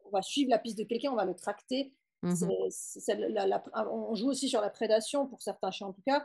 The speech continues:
Speaker 1: Euh, et dans, en, pour moi, en détection, il y a pas, il y a pas cette composante-là.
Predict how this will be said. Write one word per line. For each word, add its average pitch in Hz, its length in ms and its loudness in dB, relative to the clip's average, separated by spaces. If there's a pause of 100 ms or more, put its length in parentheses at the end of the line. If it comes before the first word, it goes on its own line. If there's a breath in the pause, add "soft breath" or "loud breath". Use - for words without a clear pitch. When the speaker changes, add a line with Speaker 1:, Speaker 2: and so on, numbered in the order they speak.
(600)
Speaker 1:
Euh, 196 460 0 (280)
et 233 120 6
dans, 240 160 4
en, 262 100 8
pour 247 140 2
moi, 294 120 10
en 269 40 8
détection, 247 420 4
il 277 40 6
y - 20 6
a 208 60 4
pas, 240 260 6
il 226 60 2
y - 20 8
a 214 60 6
pas 262 140 6
cette 262 220 0
composante-là. 220 640 -4